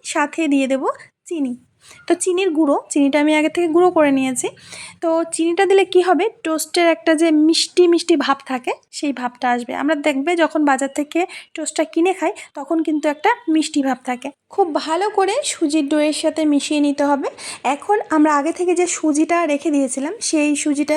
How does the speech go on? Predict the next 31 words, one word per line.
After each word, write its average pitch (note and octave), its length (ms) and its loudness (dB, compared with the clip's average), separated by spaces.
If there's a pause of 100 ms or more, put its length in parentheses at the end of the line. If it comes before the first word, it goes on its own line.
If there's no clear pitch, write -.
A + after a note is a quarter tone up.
(120)
দিয়ে D#4+ 200 2
দিচ্ছি। B3 320 -4 (640)
আবারও E4+ 240 2 (100)
খুব G#4 120 -4 (140)
ভালো D4 200 -2 (100)
করে D4 160 0 (400)
মিশিয়ে D4 320 -4
নিতে B3 240 -6
হবে। A#3+ 160 -8 (520)
এখন G#4 260 -2
যেটা E4+ 240 2
দিতে C4 240 -2
হবে C4+ 180 0 (160)
সেটা D4+ 220 0 (280)
তেল। C4+ 180 -8 (360)
এখানে G4 280 0 (220)
তিন E4+ 160 6 (160)
চামচ E4+ 300 0 (120)
মতো D#4 220 0 (180)
রিফাইন্ড C#4+ 440 0
অয়েল D4 280 4
আমি F4 160 0
দিয়ে D4 160 2
দিচ্ছি। C4+ 200 -4 (120)
তেলটা C#4+ 340 -4
কিন্তু C#4+ 180 -2 (140)
সবার D4 280 0 (160)
শেষে D#4+ 360 0
দেবে, A#3+ 160 -6 (420)
আগে C#4+ 160 -2 (160)
দিতে D4+ 180 0